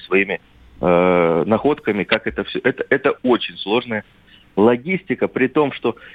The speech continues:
дети занимаются в своих классах, ну, начиная со средней школы, а,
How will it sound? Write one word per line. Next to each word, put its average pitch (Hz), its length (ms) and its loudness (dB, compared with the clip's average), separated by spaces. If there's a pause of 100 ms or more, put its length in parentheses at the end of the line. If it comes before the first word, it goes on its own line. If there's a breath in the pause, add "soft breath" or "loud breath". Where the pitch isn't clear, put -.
дети 135 340 0
занимаются 113 440 0
в - 40 -14
своих 147 340 0
классах, 135 400 0
ну, 123 160 -4
начиная 101 360 -2
со 98 120 -2
средней 98 380 0
школы, 85 400 2 (120)
а, 113 240 2